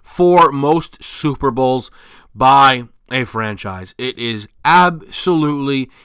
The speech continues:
incredible how this team continues to roll. The fact that they won a thirty-seven thirty-one overtime shootout to get to the Super Bowl, and then in the Super Bowl are able to win thirteen to three,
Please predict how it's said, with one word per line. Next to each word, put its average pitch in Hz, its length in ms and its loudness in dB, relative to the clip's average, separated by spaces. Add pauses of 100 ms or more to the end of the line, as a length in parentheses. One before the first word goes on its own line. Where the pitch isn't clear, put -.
(160)
incredible 127 720 -4 (160)
how 160 300 4
this 147 240 -2
team 139 340 -8
continues 139 640 -8
to - 100 -12
roll. 120 300 -4
The 117 80 -8
fact 247 420 -2
that 127 240 -8
they 151 160 -2
won 127 560 -4 (100)
a 123 120 -8
thirty-seven 147 680 -6
thirty-one 127 680 -2
overtime 143 580 -4
shootout 117 540 -6 (380)
to - 120 -6
get 156 440 -4
to 180 100 -6
the 165 100 -4
Super 135 420 -4
Bowl, - 300 -20 (580)
and 175 240 -4
then 180 200 -4 (100)
in 233 320 -2
the 208 100 -2
Super 196 460 -6
Bowl 87 400 -16
are 139 240 -6
able 214 380 -4
to - 180 -12
win 160 420 -4 (280)
thirteen 220 800 0
to 202 120 -2
three, 147 520 -2